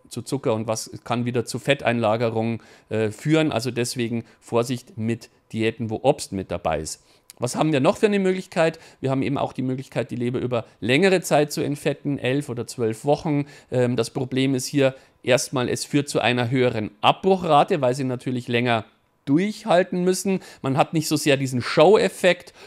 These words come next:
aber trotzdem, äh, zeigen Studien, dass auch das, wenn man das richtig macht, sehr, sehr gut funktioniert. Äh, oder man hat eben diese zwei Wochen der drastischen Umstellung. Auf jeden Fall würde ich Rücksprache halten, wenn weitere, äh, Diagnosen da sind, wie Diabetes, äh, Blutdruckprobleme, wenn Sie Medikamente einnehmen und so weiter,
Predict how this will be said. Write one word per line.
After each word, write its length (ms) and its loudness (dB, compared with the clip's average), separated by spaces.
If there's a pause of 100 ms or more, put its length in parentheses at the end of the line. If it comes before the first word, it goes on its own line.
(160)
aber 520 8
trotzdem, 760 2 (200)
äh, 220 0
zeigen 360 6
Studien, 480 -2
dass 200 0
auch 240 -2
das, 340 2
wenn 100 0
man 140 0
das 180 -2
richtig 320 -6
macht, 360 -4 (180)
sehr, 260 4
sehr 160 2
gut 280 -4
funktioniert. 800 0 (300)
Äh, 160 2
oder 360 2
man 200 0
hat 120 -6
eben 240 -4
diese 220 -8
zwei 300 0
Wochen 180 -6
der 100 -8
drastischen 500 -4
Umstellung. 440 0
Auf 140 -2
jeden 160 0
Fall 180 -2
würde 160 -4
ich 100 -8
Rücksprache 540 -2
halten, 300 0
wenn 100 -2
weitere, 440 0 (340)
äh, 120 -4
Diagnosen 600 0
da 120 4
sind, 200 -2
wie 80 -4
Diabetes, 920 0
äh, 120 2
Blutdruckprobleme, 840 -4
wenn 140 -2
Sie 100 0
Medikamente 640 -2
einnehmen 380 -2
und 80 0
so 120 -4
weiter, 300 4